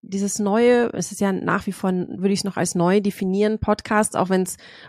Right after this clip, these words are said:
Podcasts schon gibt, die weit über zehn Jahre <laughs> alt sind. Aber das ist ja so in der, im, im Massenmarketing angekommen, noch relativ jung,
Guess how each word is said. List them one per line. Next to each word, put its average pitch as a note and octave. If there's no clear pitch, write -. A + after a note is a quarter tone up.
Podcasts G3+
schon F#3+
gibt, F#3
die G3
weit F#3
über F#3+
zehn F#3
Jahre G#3+
<laughs> F3+
alt A3
sind. A3+
Aber F#3+
das F#3+
ist G#3
ja G#3
so F#3+
in F#3+
der, F#3
im, G3
im F#3+
Massenmarketing F#3+
angekommen, F#3
noch F3+
relativ F#3
jung, G3+